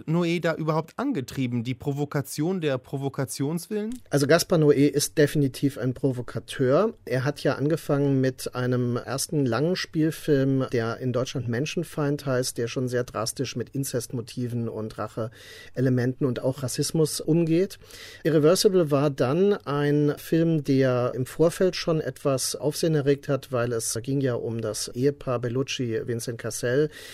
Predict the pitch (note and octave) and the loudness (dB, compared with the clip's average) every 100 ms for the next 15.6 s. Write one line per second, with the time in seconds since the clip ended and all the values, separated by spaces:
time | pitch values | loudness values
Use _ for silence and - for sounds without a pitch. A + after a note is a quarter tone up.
0 | - - D3 C#3+ C3 - D3 D3 C3+ C3 | -18 -6 -2 0 0 2 6 6 4 0
1 | C3+ C#3+ C#3 C3+ C3 E3+ F3 - - D3+ | 0 -2 0 0 2 2 2 2 2 0
2 | E3 D3 C3 D3 F3+ C3+ A#2+ A#2 A2+ B2+ | 0 0 2 2 4 2 2 0 0 0
3 | D#3+ C#3+ C3 - C#3+ C3 D3+ D#3+ - D3+ | 0 0 -2 0 -2 0 0 -2 -2 -2
4 | - C3+ C3 B2+ - C#3 C#3 C#3 - - | 0 0 0 -2 -2 -2 -2 -4 -4 2
5 | D3 C3+ A#2 A#2 A2 B2 G#2 G#2+ - A#2 | 4 4 2 0 -2 -4 -4 -4 -4 -4
6 | G2+ G#2 G2+ G2+ G2+ G2+ B2 D#3+ - - | -4 -4 -4 -4 -4 -2 -2 -4 -8 -18
7 | - - - - D3+ D#3 - D3+ C#3+ E3+ | -16 -16 -10 4 6 6 4 0 2 0
8 | - E3 - B2+ B2 D3+ G#3+ E3+ D3 F#3+ | 0 -4 -4 0 2 4 2 2 2 2
9 | F#3 E3 E3 D#3+ D3+ F3+ - D#3 B2 C3 | 2 2 2 2 2 0 0 0 2 2
10 | F3 - C#3 - - D3+ G#3+ - - C#3 | 2 0 -4 -6 -2 2 2 0 -2 0
11 | B2 - A2 B2 B2+ C3+ - C3 - C#3+ | 0 -2 0 0 -2 -4 -2 -4 0 2
12 | D3 C#3+ C3 - D3 C3+ C3+ C3+ B2+ A#2+ | 2 2 -2 -2 -2 -2 0 0 2 0
13 | A#2 A2+ A2+ - F#3 - - A2+ G#2 A2 | 0 -2 -4 0 0 2 -2 0 -2 -2
14 | A2 - - A2 G#2+ G#2+ - D3+ C#3 G#2 | -4 -6 -4 -4 -2 -4 2 4 4 0
15 | - G#2 - G#2 B2+ G3 | -2 -6 -6 -6 -4 -6